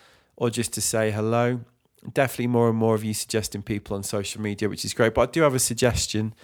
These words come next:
Tag 'em in. Let 'em know. Let 'em know about the podcast. Let 'em know you want 'em, you wanna hear 'em on here. I mean, I'll give you one example. Jenny Jones. So Jenny is probably my most requested guest, particularly she's been all over T V recently.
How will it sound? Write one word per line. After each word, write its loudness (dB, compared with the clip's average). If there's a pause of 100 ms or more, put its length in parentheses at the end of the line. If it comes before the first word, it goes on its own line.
(540)
Tag 0
'em 2
in. 2 (420)
Let 4
'em 2
know. 0 (220)
Let 0
'em 0
know 2
about 2
the -
podcast. -6 (540)
Let 0
'em 0
know 0
you 0
want 4
'em, -2 (220)
you -2
wanna 2
hear 2
'em 0
on 0
here. 0
I 0
mean, 2
I'll 0
give -4
you 0
one 2
example. 0
Jenny 2
Jones. 0
So -8
Jenny 0
is -2
probably -2
my 4
most 2
requested -6
guest, -4
particularly -6
she's -8
been -4
all 0
over -4
T -4
V -2
recently. -4